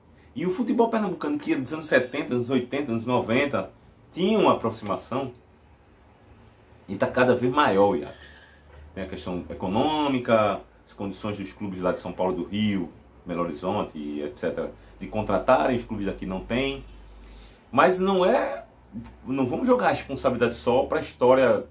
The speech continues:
do momento atual do país, do futebol do país, financeiro, a história financeira, né? Vamos chamar pra si a nossa responsabilidade.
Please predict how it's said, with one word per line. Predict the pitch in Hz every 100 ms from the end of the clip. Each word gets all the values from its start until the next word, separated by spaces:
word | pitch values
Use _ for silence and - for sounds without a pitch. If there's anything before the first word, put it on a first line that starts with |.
| - _
do | 117
momento | 120 110 110 123
atual | 113 104 113
do | 120
país, | - 113 101 90 107 87 -
do | -
futebol | - - 85
do | 85
país, | 85 76 - _ _ _ _
financeiro, | - 123 113 - 104
a | 82
história | - 87
financeira, | - 82 - 65
né? | 71 - _ - - - - _
Vamos | - 143 240 -
chamar | - 196 185
pra | 180
si | - 151
a |
nossa | 202 196
responsabilidade. | 185 180 - 160 139 101 82 -